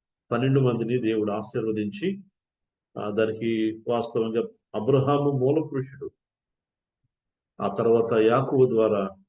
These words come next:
పన్నెండు జనాంగాలు, పన్నెండు గోత్రాలు ఏర్పాటు చేసుకోవటం ఆది కాండంలో మనం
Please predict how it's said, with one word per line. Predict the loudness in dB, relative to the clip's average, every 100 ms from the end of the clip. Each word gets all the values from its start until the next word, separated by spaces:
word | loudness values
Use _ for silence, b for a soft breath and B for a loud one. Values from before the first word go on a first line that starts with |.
| _ _ _ -6
పన్నెండు | -4 -2 0 0
జనాంగాలు, | 0 0 0 2 0 0 -8 -12
పన్నెండు | -8 -6 -4 -6 -10 _ _ _ -8
గోత్రాలు | 0 2 2 2 4 4
ఏర్పాటు | 2 0 -4 -4 -4
చేసుకోవటం | -6 -4 -8 -6 -6
ఆది | -4 -4 -4
కాండంలో | -4 -4 -4 -4
మనం | -8